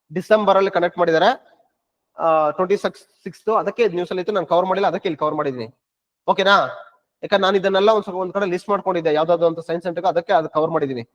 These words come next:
ಓಕೆ? So please, it's a exercise between India ಮತ್ತೆ ರಷ್ಯಾ.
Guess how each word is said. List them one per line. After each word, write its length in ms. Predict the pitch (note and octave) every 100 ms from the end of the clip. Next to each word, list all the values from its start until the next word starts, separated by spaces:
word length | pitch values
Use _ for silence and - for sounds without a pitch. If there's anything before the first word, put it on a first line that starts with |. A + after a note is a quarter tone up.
| -
ಓಕೆ? 220 | C#3 G3+ D3+ - - _ _ _ _ _ _ _ _ _ _ _ _ _ _ _ _
So 100 | - F3+
please, 280 | G3+ A#3+ A3
it's 160 | -
a 120 | A#3+ C4+ C4+ - - - - _ _ -
exercise 380 | F3 F#3 G#3+ A#3 F#3+
between 300 | G3 B3 F4 F#4+ - _ _ _
India 340 | F3+ G#3 A#3+ A3+
ಮತ್ತೆ 220 | G#3 A3
ರಷ್ಯಾ. 360 | G3+ G3+ A3